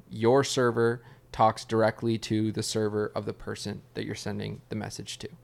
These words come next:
Uh, Urbit Twitter, uh, which would be, like, our, we're, we're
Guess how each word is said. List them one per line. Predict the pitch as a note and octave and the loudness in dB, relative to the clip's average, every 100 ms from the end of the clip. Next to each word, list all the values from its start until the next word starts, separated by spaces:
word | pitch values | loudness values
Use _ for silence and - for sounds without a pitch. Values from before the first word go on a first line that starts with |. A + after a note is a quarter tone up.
| - - - - - | -20 -20 -20 -8 2
Uh, | A2+ A2 G#2+ - - - | 6 6 6 0 -4 4
Urbit | C3 C3+ C#3+ - - - - - - - - - - | 6 8 6 4 -12 -20 -20 -20 -20 -20 -20 -16 -6
Twitter, | - C#3+ A2+ - A2+ - - - - | 2 4 4 0 -8 -18 -20 -10 2
uh, | A2 G#2 G2+ | 4 6 4
which | - A#2 - - | 2 0 0 -2
would | A#2 A2 | 0 0
be, | A#2 A2+ A2 | 0 0 0
like, | G#2+ - - | -2 -6 -2
our, | A#2 A2 - - - - - - - - - - - - - _ - | 2 2 2 -14 -20 -16 -14 -14 -16 -20 -20 -20 -20 -20 -20 _ -2
we're, | A2+ A#2+ A#2+ | 4 6 8
we're | A#2 A#2 | 6 6